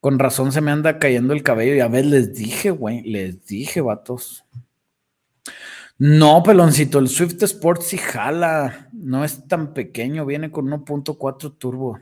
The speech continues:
divertidos. Güey, uno punto cuatro litros, yo me he tomado esa cantidad de Bacardí en una borrachera, güey. Uno punto cuatro litros es pequeñito aquí y en China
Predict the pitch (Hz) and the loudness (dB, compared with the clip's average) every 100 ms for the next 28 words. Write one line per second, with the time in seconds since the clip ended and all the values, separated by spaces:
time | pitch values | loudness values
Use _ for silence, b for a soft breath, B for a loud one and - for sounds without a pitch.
0 | - 113 104 98 123 120 - _ B B | -14 -10 -10 -8 -6 -6 -8 _ B B
1 | B B B B _ 131 160 185 170 139 | B B B B _ -2 2 4 2 2
2 | 175 226 226 208 233 233 247 - 202 208 | 4 4 2 2 2 2 0 2 2 2
3 | 233 214 180 185 220 196 185 208 240 220 | 0 0 0 0 0 2 2 0 0 0
4 | 202 220 220 233 233 190 165 147 175 214 | 2 2 0 -2 -4 -4 -2 0 2 2
5 | 208 165 143 170 190 202 202 185 117 - | 0 -4 -4 -2 -4 -2 -2 -2 -4 -8
6 | - 156 160 135 139 - _ _ - 175 | -8 -6 -6 -8 -14 -18 _ _ -4 -2
7 | 180 220 233 233 226 214 214 202 196 196 | 0 0 0 0 2 0 2 0 0 -2
8 | 196 190 - 190 131 131 160 196 180 120 | -6 -8 -8 -6 -4 -4 -4 -6 -6 -10
9 | - 165 196 151 127 110 107 - 131 151 | -6 -4 -4 -6 -8 -8 -10 -10 -10 -10